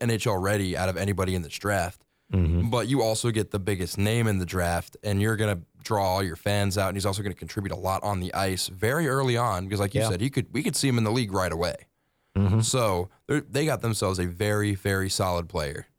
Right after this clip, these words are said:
Speaker 2: Absolutely.
Speaker 1: at number four.
Speaker 2: Yeah, I think he's probably the most N H L ready prospect, at least, at least in terms of forwards, I think. So, uh, with the fifth pick,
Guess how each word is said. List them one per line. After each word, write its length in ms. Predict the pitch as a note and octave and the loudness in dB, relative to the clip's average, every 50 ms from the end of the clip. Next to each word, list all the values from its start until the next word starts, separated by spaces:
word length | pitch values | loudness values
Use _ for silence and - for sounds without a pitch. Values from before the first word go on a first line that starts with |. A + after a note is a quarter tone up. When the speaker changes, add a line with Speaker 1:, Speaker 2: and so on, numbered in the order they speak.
| _ _ _ _ _ _ _ _ - | _ _ _ _ _ _ _ _ 0
Speaker 2:
Absolutely. 420 | G#2+ A#2 G#2 G2 - G#2 G2+ G2+ | 0 0 0 0 0 0 0 2
Speaker 1:
at 40 | G#2+ | 2
number 220 | G#2+ G2+ G2 F#2 | 2 0 0 -2
four. 280 | - - - - - - _ _ | -2 -4 -8 -8 -10 -16 _ _
Speaker 2:
Yeah, 220 | - G2+ F#2 D#2+ E2 - - | 0 0 0 0 -2 -6 -4
I 140 | - G#2 A2+ | -2 -2 0
think 200 | - B2+ A2 G2+ | 0 0 -2 0
he's 200 | - G#2 F#2 E2+ | 0 0 -2 0
probably 280 | - - G2+ F2+ E2 E2+ | 0 -2 -2 -2 -2 0
the 60 | E2+ | 0
most 300 | E2 E2 E2 D#2+ - - - | 0 2 2 0 -2 -2 -2
N 120 | A2 A2 | 0 2
H 180 | G#2 F#2 - A2 | 2 2 0 0
L 100 | F#2 F#2 | 0 2
ready 200 | F2+ F2 E2 D#2+ | 2 0 0 0
prospect, 680 | - - F2+ E2+ F2 - - - F2 E2+ D#2+ - _ | -2 0 -2 0 -2 -2 -2 -2 -2 -2 -2 -2 _
at 120 | - A#2+ A#2+ | 0 2 2
least, 300 | C3+ B2 - - - - _ _ | 2 2 0 -2 -8 -14 _ _
at 100 | - B2 | -2 0
least 240 | C3 C3+ A2+ - - - - _ _ | 2 2 0 -2 -6 -14 -20 _ _
in 100 | - G#2 F#2+ | 0 0 0
terms 260 | - A2 G2 F2+ D#2 | 0 0 0 0 -2
of 80 | D2+ | -4
forwards, 560 | - - - F2 D#2+ C#2 C2+ C#2 - - - - - | -4 -4 -2 -2 -2 -2 -4 -6 -8 -10 -12 -6 -6
I 60 | D#2+ | -6
think. 340 | D#2 - D2+ D#2 D2+ - - _ _ _ _ - - - - - _ _ _ _ | -6 -6 -10 -14 -14 -18 -20 _ _ _ _ -20 -20 -20 -20 -20 _ _ _ _
So, 440 | - - - B2 A#2 A2 G#2+ G#2+ - - _ _ A2+ A#2 | -12 -4 0 2 2 4 4 2 0 -2 _ _ 0 2
uh, 180 | A#2+ A2 G#2+ G#2 | 4 4 4 4
with 140 | G2+ A2+ - | 2 2 0
the 60 | - | 0
fifth 280 | - - D#3 D3 - - | 0 2 0 0 0 -2
pick, 320 | - G#2 F#2+ E2+ - - | -2 -2 -2 -2 -4 -8